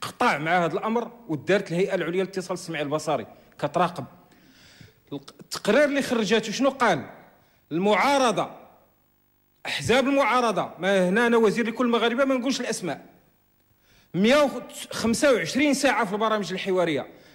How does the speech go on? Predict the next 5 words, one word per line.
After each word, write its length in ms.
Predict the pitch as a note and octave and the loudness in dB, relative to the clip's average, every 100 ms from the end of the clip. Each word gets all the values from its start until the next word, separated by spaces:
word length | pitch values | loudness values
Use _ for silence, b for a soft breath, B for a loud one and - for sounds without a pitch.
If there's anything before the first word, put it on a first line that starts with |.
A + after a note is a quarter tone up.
| B | B
الاحزاب 540 | E3+ - - G#3+ C#4+ | -4 -2 0 2 0
الاغلبيه 600 | A3 B3+ B3 B3 C4+ D4+ - - | 0 0 2 2 2 0 -2 -6
أربعة 320 | F3+ D3+ F#3+ | -4 -2 0
وسبعين 400 | B3+ - E3 G3 | 0 0 -6 -6
ساعه. 420 | - E3+ A2+ - | -4 -4 -4 -10